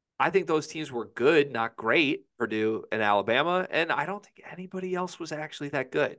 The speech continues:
It was just a mess. Like, you can go through the other top teams. Of, of course, there are good basketball teams, but nobody's that good. There's nobody memorable. It's just a wide open year that results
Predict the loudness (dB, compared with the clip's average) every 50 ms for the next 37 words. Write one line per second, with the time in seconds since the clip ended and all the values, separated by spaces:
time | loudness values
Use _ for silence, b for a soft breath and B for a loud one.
0 | _ _ -8 -6 -6 -6 -6 -8 -6 -6 -6 -2 -2 -4 -4 -4 -6 -10 -10 -8
1 | -8 -10 -10 -12 -16 -14 -10 -2 2 2 2 2 2 -2 -4 0 2 2 4 2
2 | 2 0 0 -2 -2 -4 -8 -12 -12 -12 -12 -14 -14 -16 -16 -16 _ B B B
3 | B B B -10 -4 -2 0 0 0 0 0 0 0 2 0 -2 -4 -4 -6 _
4 | _ 4 6 8 8 6 4 2 2 2 2 0 -2 -8 -10 -8 -8 -8 -10 -12
5 | -14 -14 -16 -18 b b b b -12 -6 0 0 2 2 2 0 -2 -8 -10 _
6 | -2 0 0 0 -2 _ -12 -10 -10 -10 -8 -10 -10 -8 -4 -2 -2 0 0 -2
7 | -2 -4 -2 0 0 2 4 2 4 6 6 6 6 4 2 -4 -10 -12 -8 -8
8 | -8 -4 0 4 6 6 6 6 4 4 2 0 -6 0 4 4 6 6 4 0
9 | -2 -4 0 4 4 4 2 0 -6